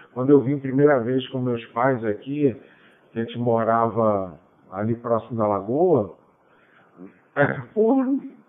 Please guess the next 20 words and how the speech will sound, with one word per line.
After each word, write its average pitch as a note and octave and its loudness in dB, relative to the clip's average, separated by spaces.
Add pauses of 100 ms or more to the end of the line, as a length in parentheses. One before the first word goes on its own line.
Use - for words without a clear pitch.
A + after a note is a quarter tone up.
(720)
parecia D#3+ -2 (300)
que D3+ -4
a D#3 2
gente - -10
tava D#3+ 4
indo D#3 0
pra D#3 4
interior D3+ 2
de - -18
São E3+ -2
Paulo. B2 2 (760)
Era D#3+ 2
muito D#3 0
longe, A2+ 0
dava B2+ 4
uma D3 0
sensação, C3+ -2
assim, B2 -6 (540)
de C3 -2
muitos E3 0